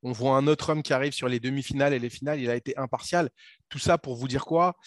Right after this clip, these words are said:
C'est quelqu'un qui arrive à se remobiliser. Donc, on a les champions, mais les très grands champions, c'est des gens qui arrivent à changer de stratégie le jour J. Et ce jour J, c'était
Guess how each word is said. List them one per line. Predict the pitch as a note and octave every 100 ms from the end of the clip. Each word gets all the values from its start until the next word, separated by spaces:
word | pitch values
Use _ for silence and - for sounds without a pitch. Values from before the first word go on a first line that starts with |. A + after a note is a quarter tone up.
| - -
C'est | -
quelqu'un | B2+ C#3 F3+
qui | E3+ D3+
arrive | C#3+ B2+
à |
se | B2 -
remobiliser. | - D3+ D3 D3 D3 D3 C3+
Donc, | A#2+ -
on | C3
a |
les | C3 C3
champions, | - D3 - E3+
mais | B2
les | A#2+ _
très | - - D#3+
grands | C#3 D3
champions, | C#3 C#3 - D#3 - - -
c'est | - B2
des | B2
gens | D3+
qui | D#3+ C3+
arrivent | C#3 D3 - - -
à | B2
changer | - D#3 C3+
de | D3
stratégie | - D3 - C3+ B2+ D#3+ - - - -
le | B2+
jour | C3 C3+ C#3
J. | C3+ F3+ D3+
Et | A2+
ce | - C3+
jour | C3 C3+
J, | B2 F3
c'était | - B2 B2+ A#2+